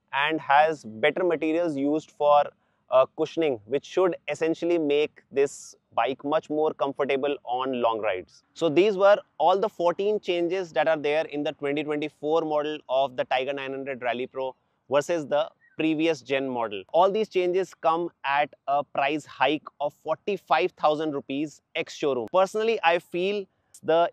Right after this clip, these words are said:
improvement in smoothness of the twenty twenty-four model alone justifies this forty-five thousand price hike, because that completely changes the ride experience. And for anyone who is wanting to buy the Tiger nine hundred, the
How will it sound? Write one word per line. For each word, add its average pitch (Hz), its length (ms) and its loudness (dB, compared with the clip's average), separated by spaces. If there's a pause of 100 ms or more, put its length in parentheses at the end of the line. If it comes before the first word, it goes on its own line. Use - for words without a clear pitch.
improvement 175 840 -2
in 180 160 -4
smoothness 180 720 -2 (180)
of 151 320 4
the 160 80 0
twenty 160 220 -2
twenty-four 160 420 -2
model 147 420 -2 (220)
alone 175 500 4
justifies 160 720 -2
this 151 340 -4
forty-five 151 480 -2
thousand 135 440 -2
price 135 280 -2
hike, 135 200 -2 (100)
because 143 360 -2
that 143 240 2 (140)
completely 196 580 -4
changes 156 480 -4
the 147 200 2
ride 131 240 0
experience. 123 600 -6 (420)
And 170 240 0
for 185 260 0
anyone 214 400 -2
who 170 180 0
is 151 100 -2
wanting 143 420 -2
to 170 80 -2
buy 131 360 2
the 151 140 -2 (100)
Tiger 139 280 0
nine 151 260 -4
hundred, 151 380 -4 (440)
the 151 340 6